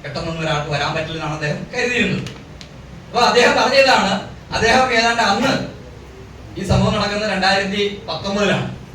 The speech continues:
ഏതാണ്ട് ഒരു ഏഴ് ലക്ഷത്തിന് മുകളിൽ ശമ്പളം വാങ്ങിക്കുന്ന ഒരു ഉദ്യോഗസ്ഥനായിരുന്നു അദ്ദേഹം,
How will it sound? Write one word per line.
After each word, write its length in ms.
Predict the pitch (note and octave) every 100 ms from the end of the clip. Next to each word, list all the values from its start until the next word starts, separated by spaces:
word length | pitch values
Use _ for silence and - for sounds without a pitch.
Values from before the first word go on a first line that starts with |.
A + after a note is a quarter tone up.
| - - - - - - -
ഏതാണ്ട് 300 | A#3 A#3+ B3+
ഒരു 260 | B3+ A#3+ G3
ഏഴ് 320 | G3+ A3+ B3
ലക്ഷത്തിന് 400 | G#3+ - A#3 A#3
മുകളിൽ 380 | G#3 G3+ A3 G3+
ശമ്പളം 300 | F#3 G3 G3
വാങ്ങിക്കുന്ന 300 | F#3+ F#3+ F#3
ഒരു 60 |
ഉദ്യോഗസ്ഥനായിരുന്നു 600 | F3+ F3+ F#3+ - C3 B2+
അദ്ദേഹം, 200 | - -